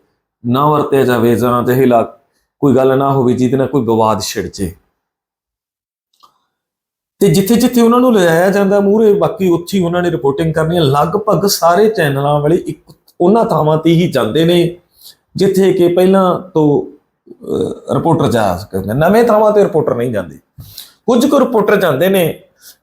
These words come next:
ਮੈਂ ਐਸ ਐਮ ਟੀ ਵੀ ਦੇ ਸਿਮਰਨ ਮੱਕੜ ਜੀ ਨੂੰ ਜਾਣਦਿਆਂ ਨੂੰ ਦੇਖਿਆ ਅੱਜ। ਉਹਨਾਂ ਨੂੰ, ਉਹਨਾਂ ਨੇ ਉਹ ਘਰ ਦੇਖੇ, ਉਹਨਾਂ ਘਰਾਂ ਤੱਕ ਅਪਰੋਚ ਕੀਤੀ ਜਿੱਥੇ ਅੱਜ ਉਹ ਇੱਕ ਕਮਰੇ ਤੇ ਜਿਹੜਾ ਡਿੱਗਣ ਕਿਨਾਰੇ ਹੈ, ਉਸ ਦੇ ਉੱਪਰ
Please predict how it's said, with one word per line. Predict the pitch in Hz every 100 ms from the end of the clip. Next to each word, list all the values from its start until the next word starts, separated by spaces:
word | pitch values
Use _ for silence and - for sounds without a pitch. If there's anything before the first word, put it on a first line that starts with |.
| -
ਮੈਂ | 175 190 185 - - -
ਐਸ | 165 170
ਐਮ | 202
ਟੀ | 202
ਵੀ | 185
ਦੇ | 170 170 135 - _ _ _ _ _ _ _ _ _
ਸਿਮਰਨ | - 175 190
ਮੱਕੜ | 175 143 165 165
ਜੀ | 170
ਨੂੰ | 170 170
ਜਾਣਦਿਆਂ | 147 143 143 143
ਨੂੰ | 143
ਦੇਖਿਆ | 135 135 151 156
ਅੱਜ। | 107 120
ਉਹਨਾਂ | 123 - 151 165
ਨੂੰ, | 156 151 - - _ _
ਉਹਨਾਂ | - 226
ਨੇ | 247
ਉਹ | - 254 269
ਘਰ | 247 196
ਦੇਖੇ, | 143 147 - - 160 147 139 _ _ _ _ - _ 202
ਉਹਨਾਂ | 233 269 262
ਘਰਾਂ | 247 233 190
ਤੱਕ | 165 180 180
ਅਪਰੋਚ | 170 175 165 -
ਕੀਤੀ | 165 160 180 170
ਜਿੱਥੇ | 151 160 - 165 - _ _ _ _ _ -
ਅੱਜ | 180 180
ਉਹ | 247 254 262 262 - 196
ਇੱਕ | 233 240 240
ਕਮਰੇ | 208 214 226
ਤੇ | 226 226
ਜਿਹੜਾ | 220 220 233 233 - 156
ਡਿੱਗਣ | 180 214 226
ਕਿਨਾਰੇ | 226 196 196 214
ਹੈ, | 226
ਉਸ | 226 208 190
ਦੇ |
ਉੱਪਰ | 220 220 220 220 226